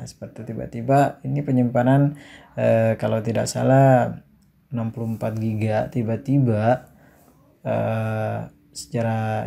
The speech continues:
ini tiba-tiba penuh. Eh, kenapa penuh gitu kan? Saya juga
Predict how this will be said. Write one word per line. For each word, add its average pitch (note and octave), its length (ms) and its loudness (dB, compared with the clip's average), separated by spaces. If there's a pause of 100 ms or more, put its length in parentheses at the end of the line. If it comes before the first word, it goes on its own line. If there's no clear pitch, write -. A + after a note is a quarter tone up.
ini C3 320 -2 (160)
tiba-tiba B2 480 0
penuh. D3+ 320 2
Eh, G#2+ 160 -4
kenapa B2 480 -4
penuh D3+ 320 -2
gitu B2 160 -2
kan? C3+ 320 0 (320)
Saya A2 240 -10
juga G#2+ 640 -4